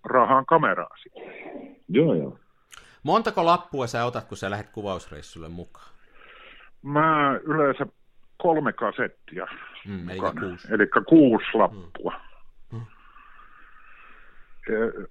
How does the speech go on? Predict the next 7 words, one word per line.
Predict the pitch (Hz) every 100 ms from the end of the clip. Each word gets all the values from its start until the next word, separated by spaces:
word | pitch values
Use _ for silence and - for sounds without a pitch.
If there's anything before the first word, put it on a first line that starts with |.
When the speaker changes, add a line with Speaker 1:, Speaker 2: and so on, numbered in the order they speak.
| - - 131
Speaker 1:
eihän | 139 135 -
päi-, | 160 165 147 139
päivä | - 170 151 110
ei | 110
riitä | 101 110 95 110
niinku | 95 95 - - - - - _ _ _ _ _ -
enempää. | 95 87 78 - -